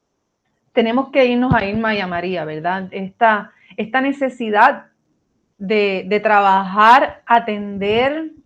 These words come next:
eh, y tratar la salud mental en Puerto Rico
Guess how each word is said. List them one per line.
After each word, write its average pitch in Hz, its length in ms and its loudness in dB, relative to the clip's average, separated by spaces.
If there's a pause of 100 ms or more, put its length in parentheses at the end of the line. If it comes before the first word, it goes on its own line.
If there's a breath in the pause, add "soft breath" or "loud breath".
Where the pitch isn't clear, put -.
(300)
eh, 208 320 -2
y 247 140 -4
tratar 226 640 4 (640)
la 220 200 0
salud 214 320 0
mental 285 520 0
en 285 140 -4
Puerto 247 380 -2
Rico 214 520 -8